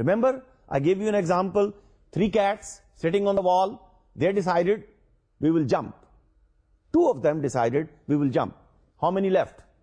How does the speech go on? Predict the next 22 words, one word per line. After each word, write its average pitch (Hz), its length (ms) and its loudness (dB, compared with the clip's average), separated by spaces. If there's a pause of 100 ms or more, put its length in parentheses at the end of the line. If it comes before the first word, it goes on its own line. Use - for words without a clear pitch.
(160)
اب 110 80 -6
میں 127 100 -2
نے 135 80 -2
کہا 131 160 0
تھا 156 160 -4 (1000)
کتنی؟ 202 320 -4 (1600)
تینوں 190 240 2
ہی 302 40 -2
بیٹھی 123 360 -4
ہیں۔ - 120 -16 (1000)
ڈیسیژن 190 400 -2
میک 185 400 0
کرنے 151 340 -2
سے 233 380 -2
بات 110 280 -2
نہیں 240 160 -2
بنتی 131 380 -2
ہے، - 80 -6 (1300)
قوت 180 400 -2
نافذہ، 110 720 -2 (1040)
ڈیسیژن 131 440 -4
ٹیکنگ۔ - 400 -4